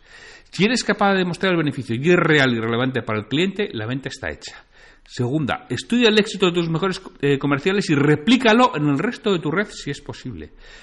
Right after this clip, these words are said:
Y tercero, haz que sea tu cliente quien verbalice el beneficio, mejor aún quien lo viva, y tendrás la venta. Ahora la pregunta es, ¿cómo consigo en mi negocio poder imitar lo que hizo este vendedor de vidrio? Pues mira, realmente no lo sé.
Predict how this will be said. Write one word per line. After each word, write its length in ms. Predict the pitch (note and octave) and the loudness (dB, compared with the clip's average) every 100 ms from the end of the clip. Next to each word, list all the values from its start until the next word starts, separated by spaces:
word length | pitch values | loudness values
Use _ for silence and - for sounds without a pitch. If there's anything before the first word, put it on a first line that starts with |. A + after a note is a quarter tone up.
| - | -10
Y 100 | B2 | -4
tercero, 440 | A#2 D3 E3+ C#3+ - | -2 0 2 0 0
haz 160 | G3+ | -4
que 140 | - - | -2 -2
sea 340 | A3+ G#3 - | -2 -2 -4
tu 140 | D3 - | -6 -2
cliente 400 | F#3 A3 A3+ - | 0 2 0 0
quien 280 | F3 D#3+ | 2 2
verbalice 540 | D3+ D#3+ D#3 D#3+ B3 B3 | 4 6 6 6 4 2
el 80 | F#3+ | 2
beneficio, 520 | A3 F3 F3+ - D3+ | 2 0 -2 0 2
mejor 320 | C#3+ - G#3 | 2 2 2
aún 200 | D#3 A#2 | 2 0
quien 260 | A2 A2+ A2 | -2 -4 -2
lo 120 | C3+ | -2
viva, 340 | F#3+ F#3+ G#3+ - - - _ - - | -2 -4 -6 -12 -20 -20 _ -18 -12
y 80 | G#2+ | -10
tendrás 500 | G#2 G2+ C#3 - - | -8 -8 -8 -8 -14
la 200 | F#2+ F#2+ | -14 -10
venta. 480 | G#2 G2 E2+ C2 - _ _ _ - - - - - - - | -8 -8 -10 -14 -20 _ _ _ -20 -20 -20 -20 -20 -20 -6
Ahora 180 | F3 G#3 | 0 2
la 120 | F#3 | 2
pregunta 400 | F3 F#3 F#3+ C#3 | 2 0 0 0
es, 280 | G2 - - _ | -2 -8 -20 _
¿cómo 240 | - G4+ G4+ | 2 4 4
consigo 360 | F#4+ D#4+ E4+ | 4 2 0
en 80 | E4+ | 0
mi 80 | E4+ | 2
negocio 420 | D#4 D#4 C4+ C#4+ | 4 4 4 2
poder 200 | C#4 C4+ | 4 6
imitar 640 | C4+ C4 B3+ C4 G#3 - - | 8 8 8 6 6 0 -4
lo 160 | G3 | -2
que 120 | F3+ G3 | -2 -2
hizo 120 | G3 | -2
este 160 | - | -2
vendedor 300 | F3 D#3+ D#3+ C#3 | -2 0 0 0
de 60 | |
vidrio? 440 | D3 F3 F#3+ A#3+ - - _ - - - - - _ _ _ _ _ _ | 0 0 -2 -4 -6 -20 _ -20 -20 -20 -20 -20 _ _ _ _ _ _
Pues 140 | C3 | 0
mira, 280 | D#3 - - | 0 0 -8
realmente 460 | - C#3+ A#3+ C#4 C4+ | -4 4 6 6 6
no 60 | |
lo 40 | G#3 | 4
sé. 160 | - | 0